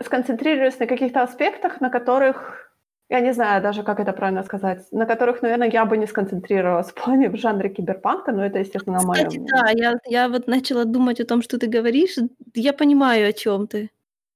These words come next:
Speaker 2: Она для меня выглядит реально как, ну, как G T A выглядит. Она вообще не выглядит как киберпанк, несмотря на то, что там есть вот эти импланты. Ну, так, слышишь, в, э, Saints Row тоже можно было каким угодно клоуном себя сделать,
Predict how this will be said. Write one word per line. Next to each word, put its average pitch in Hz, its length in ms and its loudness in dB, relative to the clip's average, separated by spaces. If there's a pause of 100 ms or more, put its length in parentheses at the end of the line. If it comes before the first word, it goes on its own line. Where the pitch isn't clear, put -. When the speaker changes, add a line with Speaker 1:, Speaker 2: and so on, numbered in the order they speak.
(800)
Speaker 2:
Она 262 220 2
для 359 120 4
меня 294 240 4
выглядит 294 420 0
реально 302 300 2
как, 254 260 -4
ну, 269 180 0
как 285 160 0
G 277 120 2
T 285 120 0
A 220 200 4
выглядит. 175 540 -4 (880)
Она 254 220 0
вообще 277 280 -2
не 311 120 6
выглядит - 440 -4
как - 160 -20
киберпанк, 214 640 -2
несмотря 247 360 0
на 247 60 -2
то, 269 80 -2
что - 160 -10
там 247 160 2
есть 240 180 0
вот 240 80 -8 (140)
эти 240 120 -2
импланты. 208 500 0
Ну, 285 120 2
так, 339 180 -2
слышишь, 330 420 -2
в, 233 100 -4
э, 226 360 2
Saints 294 380 0
Row 302 240 2
тоже 247 240 2
можно 220 300 0
было 208 220 0
каким 226 320 -2
угодно 208 300 0
клоуном 208 420 -2
себя 202 240 -2
сделать, 233 440 -2